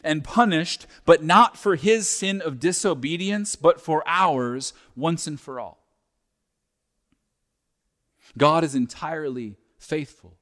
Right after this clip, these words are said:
and consistent to his word, which means he needed to judge our sin and disobedience. But if you are in Christ, you have repented of sin and placed your hope and trust in Jesus.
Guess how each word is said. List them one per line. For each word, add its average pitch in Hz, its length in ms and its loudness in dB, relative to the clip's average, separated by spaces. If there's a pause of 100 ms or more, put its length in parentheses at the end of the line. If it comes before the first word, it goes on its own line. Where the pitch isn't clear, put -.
(320)
and 110 140 -8
consistent 113 760 -12
to 113 100 -18
his 101 180 -16
word, 120 380 -14 (1300)
which 143 220 -2
means 156 340 -2
he 156 200 -10
needed 160 320 -6
to 143 100 -8
judge 143 420 -2
our 131 280 -2
sin 151 420 -6
and 131 180 -4
disobedience. 127 920 -8 (1700)
But 131 100 0
if 131 140 -6
you 160 120 0
are 156 140 -2
in 165 280 -6
Christ, - 600 -14 (1120)
you 151 80 -4
have 135 140 0
repented 165 500 -6
of 113 80 -12
sin 165 360 -12
and 127 120 -4
placed 165 340 -10
your 120 120 -20
hope 170 260 -14
and 135 100 -12
trust - 440 -16
in 120 160 -10
Jesus. 117 560 -20